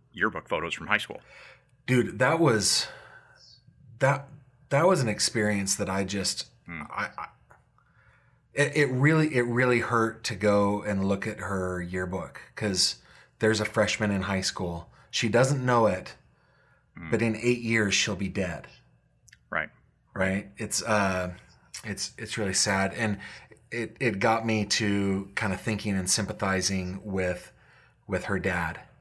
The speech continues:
Speaker 2: His name's
Speaker 1: Yeah.
Speaker 2: Will Ho. Everybody called him Bill. Bill
Speaker 1: Yeah.
Speaker 2: Hikari.
Speaker 1: Yeah. Yeah. Um, I, this might be a, a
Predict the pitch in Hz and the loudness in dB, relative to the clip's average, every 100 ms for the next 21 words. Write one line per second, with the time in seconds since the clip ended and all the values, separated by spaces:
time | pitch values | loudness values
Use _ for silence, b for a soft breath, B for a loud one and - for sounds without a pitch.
0 | _ _ _ _ _ _ - 123 147 131 | _ _ _ _ _ _ -2 2 4 4
1 | 110 117 127 117 107 95 95 98 - - | 4 4 6 6 4 4 2 -2 -6 -4
2 | 107 110 107 - 107 101 98 95 71 - | -2 2 0 2 0 2 0 0 -4 -12
3 | - - _ _ _ _ 110 101 98 95 | -20 -20 _ _ _ _ 2 2 2 0
4 | 98 85 82 - - - - _ _ _ | 0 -4 -8 -14 -16 -16 -16 _ _ _
5 | _ _ - - - _ _ _ B B | _ _ -8 -8 -8 _ _ _ B B
6 | B B B - 82 78 - 127 - - | B B B -6 -4 -6 2 2 2 -2
7 | 120 - 113 117 139 101 113 98 85 82 | -2 0 4 4 4 2 4 6 4 0
8 | _ - 92 | _ -6 -6